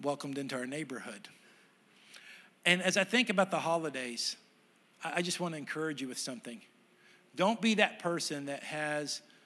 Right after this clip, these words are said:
the perfect table to put on Instagram and the perfect temperature of all your food, but you tick everybody off because you're not loving.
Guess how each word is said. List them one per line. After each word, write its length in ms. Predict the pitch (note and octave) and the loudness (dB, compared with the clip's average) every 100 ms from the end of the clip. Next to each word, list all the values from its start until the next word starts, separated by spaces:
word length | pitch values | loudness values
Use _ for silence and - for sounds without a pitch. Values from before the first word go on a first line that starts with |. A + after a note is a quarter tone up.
| _ - | _ -14
the 80 | - | -12
perfect 580 | - C#4 F3+ G3 G3 | -2 0 2 0 -4
table 360 | F3 D#3 D3 D3 | -4 -4 -2 -4
to 60 | C#3 | -4
put 160 | D#3 | -4
on 140 | D3 C#3+ | -4 -4
Instagram 680 | D3 - C3 B2+ B2 A#2 A2+ - - _ D3 | -4 -4 -4 -4 -4 -4 -8 -18 -20 _ -8
and 100 | C#3 | -8
the 40 | |
perfect 760 | - - F3 E3+ F#3 F3 - - | -8 -4 -2 0 -2 -2 -6 -6
temperature 640 | E3 - C3+ - C3 A#2+ - | -6 -4 -4 -2 -2 -6 -10
of 120 | C3 | -8
all 160 | B2 C#3 | -2 0
your 140 | C#3+ | 0
food, 480 | C#3 - C3 A#2+ A2+ - - - | -2 -2 0 0 -2 -8 -20 -14
but 140 | - B2+ | -8 -4
you 100 | C3+ | -4
tick 320 | - D#3 B2+ | 4 4 4
everybody 480 | C#3 D3 D3 D3 D3 | -2 -2 -2 -2 -2
off 480 | B2 A2+ - - - _ _ _ _ _ - | -2 -6 -8 -12 -16 _ _ _ _ _ -8
because 640 | C#3 C#3+ B2+ B2+ A#2+ - | -4 -2 -2 -2 -4 -4
you're 100 | C3+ | -6
not 240 | B2+ B2+ B2 | -6 -6 -6
loving. 340 | C3+ B2 A2 | -6 -6 -8